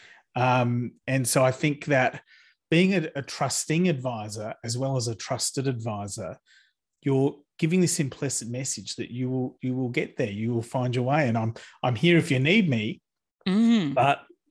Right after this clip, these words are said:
Speaker 1: let yourself go, make some of your own decisions. And,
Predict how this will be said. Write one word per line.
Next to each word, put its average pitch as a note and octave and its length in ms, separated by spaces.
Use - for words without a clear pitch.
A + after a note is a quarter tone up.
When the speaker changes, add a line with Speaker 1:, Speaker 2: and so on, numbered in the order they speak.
Speaker 1:
let A#2+ 180
yourself B2 340
go, D#3+ 200
make A#2+ 260
some B2 160
of A#2 100
your A2+ 120
own A2 120
decisions. A2+ 540
And, A2 180